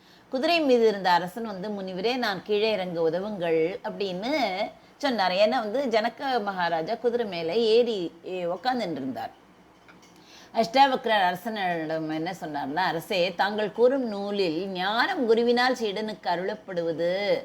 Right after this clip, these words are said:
அப்படின்னு தான் இருக்கு. அந்த நிலையில் நாம் இருப்பது உண்மைதானா?" அப்படின்னு கேட்டார். அரசனும் அஷ்டாவக்ரரை வணங்கி, "நான் தங்களுக்கு சீடனானேன், அருள் புரிக" அப்படின்னு சொன்னார்.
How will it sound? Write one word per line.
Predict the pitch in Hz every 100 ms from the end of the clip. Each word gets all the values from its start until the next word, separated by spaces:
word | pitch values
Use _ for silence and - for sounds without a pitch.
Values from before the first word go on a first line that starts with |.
| -
அப்படின்னு | 190 220 208
தான் | 185 196
இருக்கு. | 180 170 - 143 165 220 208 - - - -
அந்த | 254 285 302
நிலையில் | 254 233 247 269 220 214 220
நாம் | 208 233 247 240
இருப்பது | 214 233 247 247 220 180
உண்மைதானா?" | 190 220 190 160 135 165 185 165 123 - - -
அப்படின்னு | 220 226 190 196
கேட்டார். | 190 151 - 120 -
அரசனும் | - 214 220 254 277
அஷ்டாவக்ரரை | 180 214 208 175 160 160 156
வணங்கி, | 147 143 185 170 135 170 - - - -
"நான் | 254 294 285
தங்களுக்கு | 269 262 285 269 302 294 -
சீடனானேன், | 220 233 214 180 156 180 190 165 - - -
அருள் | 190 214 311
புரிக" | 240 190 156 165 180 139 - - -
அப்படின்னு | 180 139 156 151 196 254 202 165 160
சொன்னார். | 185 165 131